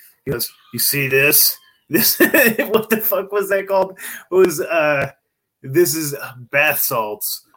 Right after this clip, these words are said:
He goes, "This is bath salts. You know that, that guy that ate the other guy's face?" He goes,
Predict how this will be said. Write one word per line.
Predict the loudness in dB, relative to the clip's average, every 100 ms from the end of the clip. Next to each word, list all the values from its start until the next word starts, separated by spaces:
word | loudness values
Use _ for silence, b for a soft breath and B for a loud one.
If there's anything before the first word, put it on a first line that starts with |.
| _ -2
He | -2
goes, | 0
"This | 0 0
is |
bath | 0 2 2 2
salts. | -6 -6
You | -6
know | -4 0
that, | 0 0 -2
that | -4 0
guy | -2
that | 0
ate | -4 -6
the | -4 -4
other | -2
guy's | -2 -2
face?" | -4 -4 -4 -4
He | -4
goes, | -8